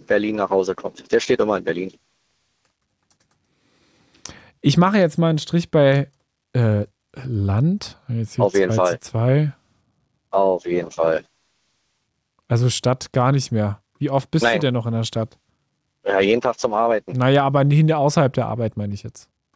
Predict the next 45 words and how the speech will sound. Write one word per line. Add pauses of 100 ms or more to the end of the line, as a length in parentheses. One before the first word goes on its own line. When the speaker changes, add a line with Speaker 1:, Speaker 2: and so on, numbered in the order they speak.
(400)
Speaker 1:
Sehr,
sehr
selten.
Wir
waren
letztens
für
meinen
Enkel
Geburtstagsgeschenk
gekauft
in
Weitersdorf.
Da
hat
jetzt
meine
Frau
gesagt,
„Ey,
lass
uns
hier
wieder
abhauen.“ (880)
Dieser
Stress
und,
und
Speaker 2:
Aber (120)
warte
mal, (140)
aber
weil
das
ist
ja
noch
nicht
mal
richtig
drin.
Nee,
so
richtig.